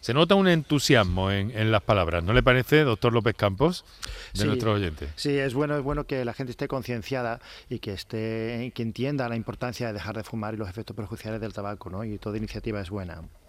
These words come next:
Speaker 1: Eh, vamos cerrando y recapitulando. Olivia, eh, un, <laughs> me atrevería a pedirte con el poco tiempo que tengo, una frase motivadora. Yo sé que eso es imposible, pero un empujón a quien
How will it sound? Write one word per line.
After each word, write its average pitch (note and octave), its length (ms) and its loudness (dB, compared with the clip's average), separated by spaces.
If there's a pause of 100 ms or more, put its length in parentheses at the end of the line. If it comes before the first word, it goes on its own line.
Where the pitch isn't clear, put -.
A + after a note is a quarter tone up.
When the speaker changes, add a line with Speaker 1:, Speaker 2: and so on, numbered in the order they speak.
(880)
Speaker 1:
Eh, B2+ 580 6
vamos E3+ 280 6
cerrando D3+ 600 6
y A#2+ 100 6
recapitulando. A#2+ 1000 4 (120)
Olivia, B2 720 8 (540)
eh, C#3 400 8
un, F3+ 680 6 (320)
<laughs> C#3 320 0
me D3 80 2
atrevería C#3+ 420 6
a - 20 6
pedirte D#3+ 380 4
con D3 120 4
el C#3+ 80 4
poco C#3 240 4
tiempo C3+ 260 2
que B2+ 120 4
tengo, C3 160 2
una E3 160 4
frase E3+ 320 4
motivadora. A#2+ 580 6
Yo A#2 140 4
sé D#3+ 120 2
que D#3+ 100 4
eso E3 120 4
es D#3+ 80 2
imposible, G#2 680 0 (380)
pero C#3 280 8
un G3 180 8
empujón G#2+ 560 2
a F#2 80 0
quien G2 500 0